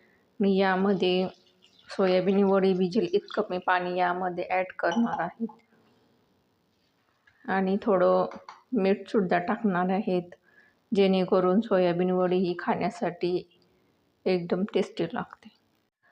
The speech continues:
बघा, मी पूर्ण भिजेल इतकं पाणी टाकलेलं आहे, तर मी याला अर्धा घंटा भिजत ठेव-, ठेवणार आहे.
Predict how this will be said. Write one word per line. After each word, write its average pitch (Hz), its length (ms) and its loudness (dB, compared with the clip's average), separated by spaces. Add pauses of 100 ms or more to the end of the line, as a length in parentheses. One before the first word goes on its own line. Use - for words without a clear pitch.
(220)
बघा, 220 320 2
मी 214 140 4
पूर्ण 208 640 4
भिजेल 190 360 2
इतकं 202 560 0 (100)
पाणी 196 320 2
टाकलेलं 190 440 0
आहे, 196 320 0 (160)
तर 190 200 4 (380)
मी 196 200 0
याला 185 300 0 (760)
अर्धा 190 260 0
घंटा 180 560 4
भिजत 185 420 0
ठेव-, 165 360 -4 (840)
ठेवणार 175 400 0
आहे. 175 280 -6